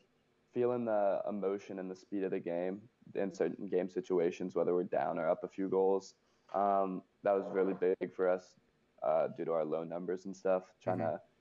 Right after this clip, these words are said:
Speaker 1: keep people in, uh, in good, br-, like, make sure nobody's dying out on the field from running up and down.
Speaker 2: Yeah.
Speaker 1: Um, so doing that and, like, feeling the defender, like, feeling where they're, they're on your back hip instead of, like,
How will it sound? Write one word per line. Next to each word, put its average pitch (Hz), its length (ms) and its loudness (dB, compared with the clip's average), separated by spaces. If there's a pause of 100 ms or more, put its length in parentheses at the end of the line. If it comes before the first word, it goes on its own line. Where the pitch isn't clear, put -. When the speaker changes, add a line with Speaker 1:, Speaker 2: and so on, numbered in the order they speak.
Speaker 1:
keep - 220 -2
people 95 340 4
in, 90 200 2
uh, 85 320 -2 (440)
in 98 160 -2
good, 92 280 2
br-, 85 240 4
like, 92 240 -2 (420)
make 101 140 -4
sure 95 140 -4
nobody's 90 360 2
dying 87 340 0
out 90 120 0
on 90 60 -2
the 90 80 -6
field 92 300 0
from 92 140 -6
running 90 220 0
up 85 120 -2
and 92 100 -6
down. 90 260 0 (180)
Speaker 2:
Yeah. 110 260 -6
Speaker 1:
Um, 90 400 2 (440)
so - 540 4 (640)
doing 120 300 2
that 104 220 4
and, 98 80 -2
like, 95 180 -2
feeling 110 460 0
the 107 80 0
defender, 101 640 -2 (140)
like, 90 200 -2
feeling 98 400 -2
where 95 140 0
they're, 92 160 0
they're 95 120 0
on 90 120 -2
your 80 100 -6
back 90 280 2
hip 101 120 -4
instead 92 300 -2
of, 82 60 4
like, 73 180 0